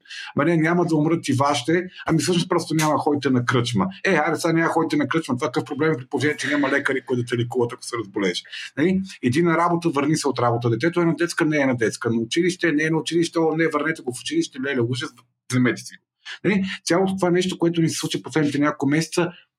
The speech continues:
осъзнато или неосъзнато влияе върху качеството ни на живота. Това изисква постоянно от нас един адаптационен ресурс.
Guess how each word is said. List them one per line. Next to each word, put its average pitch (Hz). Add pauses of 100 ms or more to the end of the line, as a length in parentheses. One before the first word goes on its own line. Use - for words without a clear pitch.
(160)
осъзнато 123
или 127
неосъзнато 127
влияе 123
върху 120
качеството -
ни 98
на 92
живота. - (300)
Това 131
изисква 123 (220)
постоянно 123
от 120
нас 123
един 123
адаптационен 107
ресурс. 95